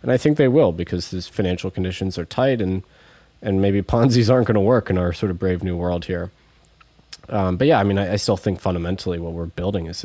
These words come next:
an incredibly important thing. Uh, nothing about that's changed. And, uh, there's gonna be a lot of chaos out there in, in the real world. Uh, and it's important that we build structures that actually work and, and work for people and, and are neutral and,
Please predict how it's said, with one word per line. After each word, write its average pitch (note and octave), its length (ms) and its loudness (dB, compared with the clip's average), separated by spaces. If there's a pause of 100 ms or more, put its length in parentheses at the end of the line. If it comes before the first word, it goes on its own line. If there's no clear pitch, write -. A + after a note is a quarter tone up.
an F#2+ 140 -4
incredibly F2 440 -4
important E2+ 400 -6
thing. G2+ 360 -4 (640)
Uh, F2+ 180 -4
nothing G2 280 0
about E2+ 200 -4
that's F#2+ 260 -2
changed. F2+ 520 -4 (420)
And, F2+ 260 0
uh, F2 220 0
there's G2 220 -2
gonna A2 120 2
be G2+ 60 2
a F#2+ 60 2
lot G2 160 2
of F2+ 60 -2
chaos A2 440 0
out F2 200 -4
there F2+ 200 0
in, F2 140 -4
in F2 240 -4
the F2 80 -6
real F#2+ 260 0
world. F2 400 -6 (480)
Uh, F2+ 220 -2
and F2+ 100 0
it's E2+ 160 -4
important F#2 300 0
that F2 60 -2
we E2+ 80 -4
build E2+ 220 -6
structures F2+ 440 -6
that F#2 100 -4
actually F2+ 220 -6
work F#2 340 -4
and, F2 320 -6
and F2 200 -6
work G2 140 -4
for - 120 -16
people F2+ 340 -6
and, F2 220 -6
and F2+ 160 -6
are E2+ 80 -4
neutral G2+ 440 -2
and, G#2 180 -2